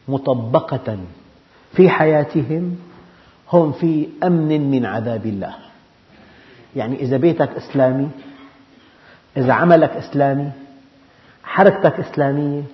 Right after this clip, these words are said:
سفرك إسلامي، أفراحك إسلامية، حتى المآسي إسلامية، في مع صبر، في مع ضبط لسان،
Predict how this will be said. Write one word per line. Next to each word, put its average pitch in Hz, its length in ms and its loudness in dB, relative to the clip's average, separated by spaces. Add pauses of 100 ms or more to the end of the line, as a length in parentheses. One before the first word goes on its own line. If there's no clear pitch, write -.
(420)
سفرك 170 420 2
إسلامي، 139 580 -2 (600)
أفراحك 165 560 2
إسلامية، 135 720 -2 (800)
حتى 175 720 -2 (300)
المآسي 143 800 0
إسلامية، 151 580 0
في 160 160 -2
مع 127 240 0
صبر، 139 420 -2 (500)
في 151 120 0
مع 117 380 -4 (560)
ضبط 139 400 -2
لسان، 127 580 -2